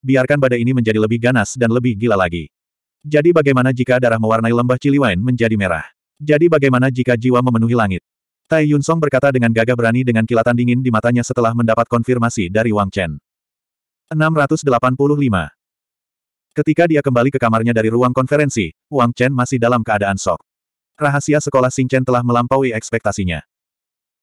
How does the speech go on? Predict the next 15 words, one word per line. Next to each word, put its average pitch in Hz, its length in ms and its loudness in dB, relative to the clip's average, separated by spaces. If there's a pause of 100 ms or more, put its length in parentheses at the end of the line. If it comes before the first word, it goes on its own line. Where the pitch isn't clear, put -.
(140)
Dia 156 240 0
tidak 151 240 0
menyangka 131 320 2
bahwa 120 160 2
Sekte 123 320 -2
Stellar 127 240 0
Luna 120 320 0
di 135 80 -2
Daratan 117 320 0
Tengah 123 240 -2
adalah 107 160 0
kekuatan 113 400 -2
utama 120 320 -2
sekolah 113 320 -2
Xingchen. 90 480 -6